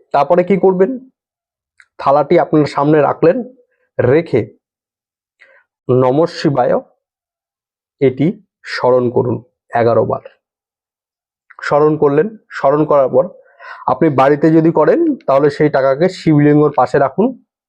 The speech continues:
রেখে শিবের মাথায় যেরকম দৈনিক জল ঢালা হয় কিংবা শিবকে যেমন পুজো করা হয় সেরকম জল ঢালুন। আর টাকাটা কিন্তু শিবের, শিবলিঙ্গর পাশে রয়েছে।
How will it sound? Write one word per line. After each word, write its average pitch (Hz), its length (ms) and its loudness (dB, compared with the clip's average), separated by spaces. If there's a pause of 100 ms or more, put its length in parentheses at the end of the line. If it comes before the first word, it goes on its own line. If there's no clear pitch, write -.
(400)
রেখে 135 400 -2 (380)
শিবের 151 360 2
মাথায় 143 260 0
যেরকম 151 440 0 (560)
দৈনিক 139 420 2
জল 131 240 2
ঢালা 135 240 2
হয় 143 160 0
কিংবা 147 240 0
শিবকে 139 360 -2
যেমন 135 280 2
পুজো 135 300 2
করা 135 200 0
হয় 160 180 0 (460)
সেরকম 135 500 0
জল 113 260 2
ঢালুন। 110 300 -6 (380)
আর 113 100 -4
টাকাটা 123 360 -4
কিন্তু 165 520 -2
শিবের, 143 440 0 (200)
শিবলিঙ্গর 135 600 0
পাশে - 340 -4 (100)
রয়েছে। - 420 0